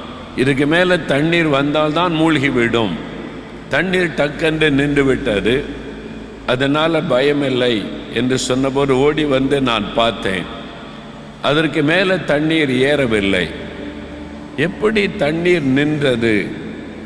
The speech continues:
கப்பல்ல ஓட்டை விழுந்து தண்ணீர் வர ஆரம்பித்தது.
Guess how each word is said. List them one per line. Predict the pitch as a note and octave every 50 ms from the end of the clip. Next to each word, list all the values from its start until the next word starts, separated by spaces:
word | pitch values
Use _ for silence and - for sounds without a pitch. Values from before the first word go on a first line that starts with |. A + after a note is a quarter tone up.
| - - - - -
கப்பல்ல | - A#2 - - E3 E3+ F3
ஓட்டை | D#3+ C#3+ C#3+ D#3 E3 D#3+ - F3 D#3+
விழுந்து | D3+ D3+ D3+ D#3 E3 D#3+ D#3+ E3 D#3+ -
தண்ணீர் | - C3+ C#3+ D3 D3+ D3+ D3
வர | D3 C#3+ C#3+ C3+ C3
ஆரம்பித்தது. | A#2+ B2 A#2+ A#2 A2 A2+ G#2 F#2 - G2+ F#2+ F#2 E2+ F#2 A2 D3